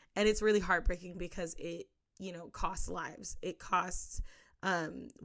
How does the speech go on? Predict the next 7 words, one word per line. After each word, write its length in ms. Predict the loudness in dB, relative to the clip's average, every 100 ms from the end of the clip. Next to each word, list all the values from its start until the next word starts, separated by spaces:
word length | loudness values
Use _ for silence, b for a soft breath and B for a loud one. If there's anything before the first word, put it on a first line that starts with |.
| 0
worsened 520 | 2 2 0 -2 -2
medical 340 | -2 -4 -4
diagnosis 840 | -2 -2 -2 -6 -4 -6 -6 -8 -8
and 260 | -6 -4 -4
more 160 | -2
severe 520 | 4 4 4 0 0 -2
complications 840 | -2 -2 -2 -2 -4 -4 -8 4